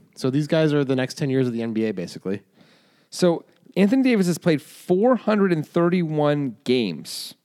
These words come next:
Speaker 2: How
Speaker 1: He's
Speaker 2: many games do you think Joel Embiid has played?
Speaker 1: I'm gonna guess a hundred and thirty.
Speaker 2: Hundred and nineteen. Not bad. So that, I mean, that tells you a lot, right?
Speaker 1: I mean, he had,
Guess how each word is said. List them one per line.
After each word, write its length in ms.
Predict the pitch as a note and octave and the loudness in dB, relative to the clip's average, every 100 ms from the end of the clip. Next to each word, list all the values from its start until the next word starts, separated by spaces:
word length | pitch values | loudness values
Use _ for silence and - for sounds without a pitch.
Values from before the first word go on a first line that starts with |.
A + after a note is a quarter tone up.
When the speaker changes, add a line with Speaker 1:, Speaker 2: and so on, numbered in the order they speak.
| _ _ _ _ _ _ | _ _ _ _ _ _
Speaker 2:
How 100 | - | 0
Speaker 1:
He's 60 | |
Speaker 2:
many 120 | G#3 F#3+ | 2 4
games 240 | G3 F#3 | 2 2
do 60 | F3+ | 0
you 40 | |
think 200 | F3 D3+ | 0 0
Joel 360 | C#3 C3 B2 A#2 | 2 4 4 2
Embiid 240 | G#2 A2 A2+ | 2 0 0
has 120 | G#2 | -2
played? 360 | - B1+ C#2+ - - | -6 -8 -10 -14 -4
Speaker 1:
I'm 80 | D3 | -2
gonna 140 | C3+ | 0
guess 240 | A#2+ B2 A#2+ | 0 -2 -2
a 60 | |
hundred 260 | A2 B2 A#2+ | -2 -2 0
and 180 | A2+ G#2 | -2 -4
thirty. 480 | B2 B2 D#3+ F3 D#3+ - - | -2 -2 -2 -4 -8 -12 -4
Speaker 2:
Hundred 260 | F3+ A3 | 0 2
and 140 | E3+ A#2+ | 2 2
nineteen. 880 | C3 D#3 - - D3+ A#2 F2 C#2 - _ _ | 0 -2 -6 -8 -2 -2 -2 -6 -10 _ _
Not 240 | A#2 B2+ - | -8 -6 -4
bad. 360 | G2 D2 A#1 - _ _ _ _ _ _ - | -4 -4 -10 -18 _ _ _ _ _ _ 0
So 160 | D#3 | 2
that, 180 | D#3 E3+ | 4 2
I 40 | |
mean, 140 | D#3+ D#3+ | 2 2
that 140 | E3 | 2
tells 200 | F#3 E3 | 2 2
you 80 | C#3+ | 4
a 40 | C3+ | 4
lot, 280 | C3 E2+ | 4 2
right? 300 | G2 A2 B2 - - - - | 0 0 -2 -8 -20 -14 -4
Speaker 1:
I 20 | |
mean, 140 | C#3 | 0
he 80 | D3 | 2
had, 280 | D3+ C#3 | 2 0